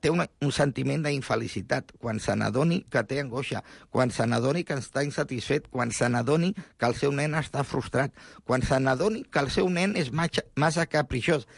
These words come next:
En definitiva, quan se n'adoni que no està en ma-, que la seva vida no està en mans del seu adult, sinó del seu nen. I aleshores la persona que és esclava del seu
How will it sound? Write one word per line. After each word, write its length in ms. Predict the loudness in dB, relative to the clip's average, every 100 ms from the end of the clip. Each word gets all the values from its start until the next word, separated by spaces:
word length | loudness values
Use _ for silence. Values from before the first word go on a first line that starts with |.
| -16
En 160 | -8 -2
definitiva, 560 | -2 -2 -2 0 0 0
quan 260 | 0 -2
se 180 | 0 0
n'adoni 440 | 2 4 4 2 -2 -10 -20 -20 _
que 100 | 0
no 160 | 2 0
està 240 | 2 0
en 140 | 0 -4
ma-, 80 | -8 -14
que 160 | -4 -2
la 80 |
seva 200 | 2 0 2
vida 160 | 0
no 160 | 2 0
està 240 | 0 0
en 80 | 2
mans 320 | 2 0 0
del 220 | 0 0 -2
seu 240 | -2 0
adult, 400 | 0 2 0 -2 -12 -20 -8
sinó 320 | -2 2 2
del 160 | 2
seu 240 | 2 2 2
nen. 300 | 2 0 -2 -10 -20 -20 -6
I 80 | 0
aleshores 480 | 2 2 2 0 -4 -6
la 160 | -2 -2
persona 480 | -2 0 2 2 -2 -14 -20 -20 _
que 240 | -6 -2 -2 -2
és 160 | -4 0
esclava 480 | 0 2 2 2 0
del 160 | -2
seu 160 | 0 0